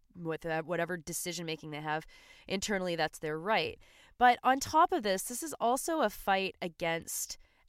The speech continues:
um, against climate change and against something called liquefied nat-, natural gas. Now, in the United States, liquefied natural gas is seen as being the thing that is going to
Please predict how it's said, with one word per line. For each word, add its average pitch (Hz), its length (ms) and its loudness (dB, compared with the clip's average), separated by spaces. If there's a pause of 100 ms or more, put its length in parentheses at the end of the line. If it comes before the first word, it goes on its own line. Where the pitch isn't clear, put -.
um, 160 460 0 (100)
against 185 280 0
climate 202 280 0
change - 420 -8
and 180 80 -2
against 175 560 -2 (200)
something 202 540 -4
called 175 320 -2
liquefied 165 560 -2
nat-, - 360 -12 (100)
natural 151 560 -6
gas. - 500 -2 (480)
Now, 208 260 4
in 220 100 -4
the 240 60 0
United 247 320 2
States, - 640 -2
liquefied 240 400 -2
natural 196 340 -2
gas 165 440 2
is 170 180 -6
seen 180 460 -6 (100)
as 160 320 -2
being 160 540 -6 (320)
the 170 260 -2
thing 196 640 -4
that 175 160 0
is 175 140 -2
going 165 340 -4
to 156 560 -6